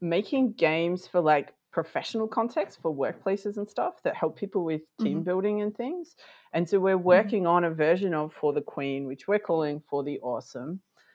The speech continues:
Speaker 1: um, that's
Speaker 2: Mm-hmm.
Speaker 1: about, like, doing teamwork to make a project together. Um, and
Speaker 2: Cool.
Speaker 1: it's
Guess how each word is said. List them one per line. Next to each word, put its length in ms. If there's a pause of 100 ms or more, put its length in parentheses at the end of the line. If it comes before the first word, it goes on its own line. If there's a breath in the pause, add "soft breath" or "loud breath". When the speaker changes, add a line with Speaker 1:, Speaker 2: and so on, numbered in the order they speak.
(180 soft breath)
Speaker 1:
um, 540
that's 160
Speaker 2:
Mm-hmm. 100
Speaker 1:
about, 520 (240)
like, 240 (720)
doing 400
teamwork 640
to 100
make 340
a 40
project 480
together. 380 (920)
Um, 480 (600 soft breath)
and 200
Speaker 2:
Cool. 0
Speaker 1:
it's 260